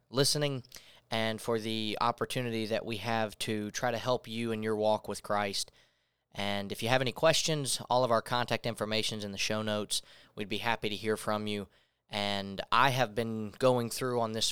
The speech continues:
first season of Scattered Abroad my journey with Crohn's disease. And last we talked, last week,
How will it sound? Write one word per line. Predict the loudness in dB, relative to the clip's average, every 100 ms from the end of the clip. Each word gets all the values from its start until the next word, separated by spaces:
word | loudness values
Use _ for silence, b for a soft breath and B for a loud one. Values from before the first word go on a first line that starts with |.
| -2
first | -2 0 0 -4 -4
season | -4 -2 -4 -4 -6 -10 -8
of | -4
Scattered | 0 2 0 -2
Abroad | 2 4 6 4 -2 -20 _ _ _ _ _
my | 2 2 2
journey | 0 0 0 -2 -6 -6
with | -2 -2 -2 -4
Crohn's | 0 0 0
disease. | -2 -4 -4 -6 -8 -8 -16 -16
And | -6 -2 -2 -2 -6 -10 -14 -20 -20 _
last | 0 2 4 2
we | 0
talked, | 2 0 0 -2 -6
last | -4 0 0 -2
week, | -4 -6 -8